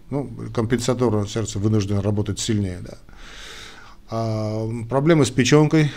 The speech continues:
это хроническая печёночная недостаточность. Э, тут и заболевания витаминозного спектра, бери-бери. Да,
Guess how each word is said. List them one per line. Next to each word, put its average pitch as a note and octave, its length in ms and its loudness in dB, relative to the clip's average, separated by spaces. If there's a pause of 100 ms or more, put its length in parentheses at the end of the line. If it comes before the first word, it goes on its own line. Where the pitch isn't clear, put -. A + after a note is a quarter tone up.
это A2 240 -2
хроническая A#2+ 580 0
печёночная C#3+ 580 2
недостаточность. B2 920 -2
Э, A2 500 -12
тут C#3 180 -4
и A2+ 40 0
заболевания G#2+ 800 2
витаминозного C#3+ 760 0
спектра, B2 560 -4 (100)
бери-бери. A2+ 640 4 (1500)
Да, C#3+ 200 -8